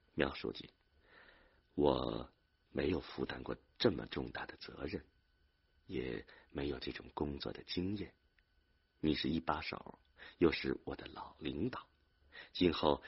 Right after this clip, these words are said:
希望你能经常的指导我。”苗书记把两片药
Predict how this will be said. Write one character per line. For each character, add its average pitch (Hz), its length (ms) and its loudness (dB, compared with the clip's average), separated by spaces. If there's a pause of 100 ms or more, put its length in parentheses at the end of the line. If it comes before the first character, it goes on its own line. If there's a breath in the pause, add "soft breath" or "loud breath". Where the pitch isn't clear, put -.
(120)
希 110 280 6
望 78 240 4
你 65 80 -2
能 64 300 -2 (160)
经 92 300 2
常 - 200 -6
的 - 140 -6
指 67 320 0
导 - 280 -6
我。” - 120 -20 (1800)
苗 101 340 12
书 90 240 6
记 73 300 4 (200 loud breath)
把 82 120 12
两 67 300 8
片 78 280 8
药 101 360 8